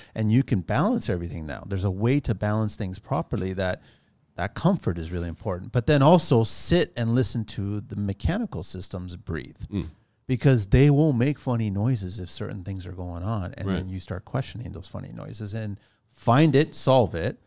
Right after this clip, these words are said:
Speaker 2: Mm.
Speaker 1: before it becomes a problem.
Speaker 2: Right.
Speaker 1: But that's where you guys come in. This is where your professionality is, right? Like, that's
Speaker 2: Yeah, and it's, it's interesting. You, you know, I like how you worded that with, like, you listen to your house. And I wonder where it's gonna go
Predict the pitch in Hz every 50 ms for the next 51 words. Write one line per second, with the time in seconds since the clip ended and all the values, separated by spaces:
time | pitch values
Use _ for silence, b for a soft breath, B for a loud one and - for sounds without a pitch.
0 | _ - 76 76 - _ _ _ - - 110 - - 120 104 101 - 104 - -
1 | 101 87 90 92 - - 110 107 98 - - - 135 _ _ - 95 90 78 -
2 | - _ _ _ _ _ - - 113 127 127 - 120 104 101 107 107 104 98 90
3 | 87 - - 98 87 104 131 120 - 85 87 87 - 95 85 90 98 90 87 85
4 | 87 85 - - 90 - - 82 - - 92 92 104 110 107 - - - - -
5 | - - - - - - - - - 98 101 101 - - - - - _ _ _
6 | _ _ _ _ _ _ _ _ _ 101 107 127 180 147 - - 104 113 - -
7 | 135 139 - - - - 156 156 - 156 175 - 208 - - 127 113 104 101 98
8 | - - _ _ - 120 107 107 104 - 110 113 104 104 95 98 110 117 120 120
9 | 127 110 107 104 101 98 98 80 57 73 107 104 104 104 110 104 92 90 87 82
10 | 87 90 85 - - 92 87 82 90 90 104 95 92 87 90 92 - - 98 87
11 | 80 - 90 82 71 76 87 98 90 82 - - 82 82 76 - - 98 117 139
12 | 156 160 151 139 123 110 104 104 101 98 92 - - 107 95 87 85 85 95 90
13 | 87 87 85 82